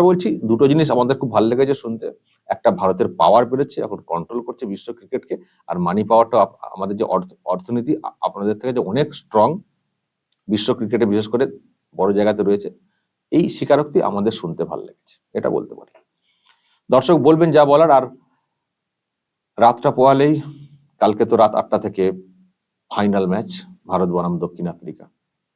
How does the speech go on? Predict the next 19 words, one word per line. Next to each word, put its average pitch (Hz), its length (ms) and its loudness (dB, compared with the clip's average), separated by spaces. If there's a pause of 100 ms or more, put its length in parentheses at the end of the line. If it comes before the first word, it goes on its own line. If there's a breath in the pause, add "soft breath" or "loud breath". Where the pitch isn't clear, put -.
(1400)
বড় 107 260 4 (100)
ম্যাচ, 117 200 0 (300)
এটা 95 200 -2
বলার 95 260 2
কোনো 98 180 0
অপেক্ষা 95 300 -6
রাখে 92 220 -8
না। - 60 -16 (1300)
ভারতের 104 400 0
যা 120 80 6 (180)
এই 110 120 4
মুহূর্তে 113 300 2 (720)
পারফরমেন্স, 113 520 0 (920)
জেতাটা 107 440 0 (280)
সময়ের 98 340 -2
অপেক্ষা, 92 320 -10 (720)
কিন্তু 196 280 0 (160)
যেহেতু 113 240 -2 (120)
ক্রিকেট, 113 340 -2